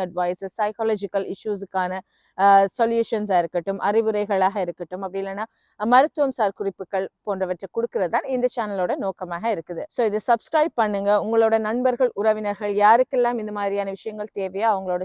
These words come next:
ஷேர் பண்ணிக்கொள்றது மூலம் தொடர்ந்தும் இந்த சேனலுக்கு ஆதரவு தருவீங்க அப்படின்னு சொல்லி நம்புறேன். இப்ப நாங்க ஒவ்வொரு, அ, பர்சனாலிட்டி டைப்புக்கும் என்னென்ன மாதிரி கைடு பண்ணலாம் அப்படின்னு சொல்லி பார்க்கலாம்.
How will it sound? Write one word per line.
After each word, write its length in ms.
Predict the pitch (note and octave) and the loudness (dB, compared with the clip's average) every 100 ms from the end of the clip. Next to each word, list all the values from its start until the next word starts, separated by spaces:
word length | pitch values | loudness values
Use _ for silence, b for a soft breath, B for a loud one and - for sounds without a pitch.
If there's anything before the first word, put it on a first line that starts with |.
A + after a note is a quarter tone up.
| - | -2
ஷேர் 220 | G#3 A3+ | 0 0
பண்ணிக்கொள்றது 480 | A#3 G3 - F3+ F3 | -2 -6 -6 -4 -4
மூலம் 260 | E3+ G#3+ - _ _ _ - | -4 -4 -6 _ _ _ 6
தொடர்ந்தும் 440 | D4 D#4+ E4 F#4 | 8 8 4 -4
இந்த 140 | C#4 A3 | -2 -4
சேனலுக்கு 440 | - G#3 G3+ - G#3 | -4 -4 -2 4 6
ஆதரவு 340 | G#3 G#3+ G#3 G#3 | 6 2 -2 -2
தருவீங்க 400 | F#3 F3+ F3 G3+ | -2 -2 -2 0
அப்படின்னு 340 | F#3 F3 E3+ E3+ | 0 -4 -10 -6
சொல்லி 180 | F#3+ F#4 _ _ _ | -4 -6 _ _ _
நம்புறேன். 400 | G#3+ G3+ F3 E3+ _ _ _ | -4 -2 -2 -6 _ _ _
இப்ப 260 | C#4 D4 F4 | -4 2 4
நாங்க 360 | C#4+ G#3+ D4+ - | 4 2 2 4
ஒவ்வொரு, 420 | B3 B3 E4+ E4 E4 - | 2 6 6 6 2 0
அ, 100 | G3+ G#3 G#3 G3+ | 2 4 2 2
பர்சனாலிட்டி 560 | C4 B3+ B3 B3 A3+ A#3 | 4 4 2 -2 -4 -4
டைப்புக்கும் 540 | A3+ G3 - F#3+ C4 E4 | 0 0 0 -2 -2 2
என்னென்ன 400 | A#3 C4 C4+ C4 | 2 2 0 0
மாதிரி 300 | A3 G3+ B3 | 0 0 0
கைடு 240 | G3 G3 - | 0 -2 -2
பண்ணலாம் 420 | F#3+ F3 F3+ G#3 | -4 0 2 2
அப்படின்னு 300 | E3 E3 E3+ | -2 -8 -12
சொல்லி 140 | F3 A#3+ | -10 -6
பார்க்கலாம். 360 | F#3 - D#3+ | -4 -4 -6